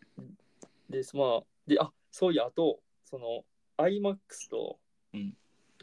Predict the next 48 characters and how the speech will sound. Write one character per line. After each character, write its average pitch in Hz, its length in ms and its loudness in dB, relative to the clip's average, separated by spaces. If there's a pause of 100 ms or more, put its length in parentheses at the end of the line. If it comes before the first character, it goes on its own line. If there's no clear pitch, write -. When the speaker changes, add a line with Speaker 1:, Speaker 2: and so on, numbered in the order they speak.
Speaker 1:
フ 131 180 4
ォ 131 40 4
ー 131 60 -10
デ 139 60 -14
ィ 139 40 -4
ー 143 40 2
エ - 40 6
ッ 151 120 -2
ク - 80 -14
ス - 80 -16
と、 117 320 0 (100)
Speaker 2:
う 101 60 -6
ん。 98 180 -8 (440)
Speaker 1:
ド 143 100 4
ル 147 100 6
ビ 151 120 6
ー 147 80 10
ア - 20 6
ト 139 100 -2
モ 113 160 -8
ス - 100 -20
と、 - 280 -4 (300)
Speaker 2:
う 104 40 -6
ん。 101 220 -6 (540)
Speaker 1:
あ 131 60 0
と 139 100 -8
も 156 100 0
う 175 40 2
一 165 40 -4
個 131 80 -4
な 120 100 -4
ん 120 40 -12
か 113 120 -2
あ 113 80 0
る 113 60 -10
ら 117 100 -4
し - 140 -14
い - 40 -14
ん - 60 -16
よ。 - 120 -18 (1400)
Speaker 2:
あ、 - 60 -14
も 101 80 -10
う 101 100 -4
一 - 20 -18
回 104 180 -8
言 101 120 -8
っ - 20 -14
て。 - 60 -20